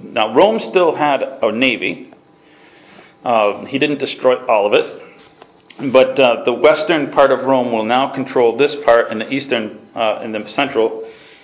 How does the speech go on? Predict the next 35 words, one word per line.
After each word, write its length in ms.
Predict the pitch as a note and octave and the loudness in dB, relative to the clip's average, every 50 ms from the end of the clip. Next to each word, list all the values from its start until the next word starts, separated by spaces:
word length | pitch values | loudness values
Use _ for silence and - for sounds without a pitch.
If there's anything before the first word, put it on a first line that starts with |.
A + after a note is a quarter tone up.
| _ _ - | _ _ -10
and 160 | A#2 A#2 A2 | -8 -4 -2
the 60 | A#2 A#2 | 0 2
Western 480 | A#2+ C#3 D3 C#3+ - - C3+ B2 A#2+ | 4 4 4 4 2 -2 -4 -4 -4
Empire, 680 | B2 A#2+ A#2+ A2+ - A2+ A2 A2 A2 A2 A2 - - - - - _ - | -4 -6 -6 -2 0 2 2 2 2 0 -2 -4 -8 -18 -20 -18 _ 0
or 80 | A#2 A2+ | 0 0
excuse 280 | - - C#3+ C#3 B2 | 0 0 -2 -4 -2
me, 80 | - A#2 | -2 -4
the 80 | - | -2
Eastern 300 | A#2 D3 D#3 D3+ - C3+ | -2 -4 -4 -4 -2 -2
Empire 380 | B2+ A#2+ B2 A#2+ A2+ A2 G#2+ F#2 | -2 0 2 4 4 4 4 2
will 140 | G#2+ G#2+ G#2 | 0 -2 -4
control, 800 | G#2+ - A2+ G#2+ - - A#2+ A#2 A2+ A2 G#2 - - - - - - | -4 -6 -12 -8 -4 0 2 2 2 2 0 -2 -6 -10 -14 -12 -10
from 200 | - A#2 A2 G#2+ | -10 -10 -8 -6
Turkey, 340 | - - B2+ B2 B2 A#2 A2+ | -2 -2 -2 -2 -2 -4 -6
will 140 | G#2 F#2+ - | -6 -6 -8
control 420 | - A2 G2 - A2+ A2+ A2 G#2+ | -10 -12 -4 0 2 2 2 2
the, 300 | A2 G#2+ G2+ F2+ - - - - - - - _ | 2 2 0 0 -2 -10 -18 -20 -20 -20 -12 _
what 140 | - A2 G2+ | -4 -4 -2
we 460 | A2+ A2 A2 G#2+ G#2 G#2 - - - - - _ _ _ _ _ _ - | -2 -2 -2 -4 -6 -8 -12 -16 -20 -20 -20 _ _ _ _ _ _ -4
are 140 | G#2 G#2 G2 | -2 -2 -2
used 340 | G#2+ A2 A#2 A#2 A#2 - A#2 | -2 -4 -6 -6 -6 -8 -10
to 300 | A2+ A2+ A2 G2+ - - - | -10 -10 -8 -10 -10 -8 -4
talking 300 | - G2 - - A#2 G#2+ | -2 -2 -2 -4 -6 -2
about 160 | - G2 G2+ | -2 -2 0
around 280 | G#2 G#2 G2+ G#2 G2+ | 0 -2 -4 -4 -6
Palestine 640 | - - A#2 G#2+ G#2+ G#2 G#2 - - A2 G#2 G2+ G#2 G2 | -2 0 2 2 2 2 -2 -4 -4 -4 -4 -4 -4 -6
and, 100 | G2+ - | -10 -10
and 280 | - A2 G2+ G2+ G2 G2+ | -12 -12 -12 -8 -4 -2
that 180 | G#2 G#2 G#2 | -2 -2 0
area 300 | A2 G#2+ G#2 G#2 G#2 - | 0 -2 -2 -2 -4 -6
from 360 | - - B2 A2+ G#2 - - - - - - _ _ | -6 -6 -6 -6 -8 -16 -18 -20 -20 -20 -20 _ _
Cyprus 540 | - - - C3 - - - B2 A2+ - - | -2 2 2 2 2 2 0 -2 -2 0 0
up 180 | B2 A2 - - | -2 -2 -2 -4
to 60 | - | -14
Crete. 460 | - - - - C3 A#2 A2+ - - | -16 -12 -6 -4 -4 -4 -4 -8 -12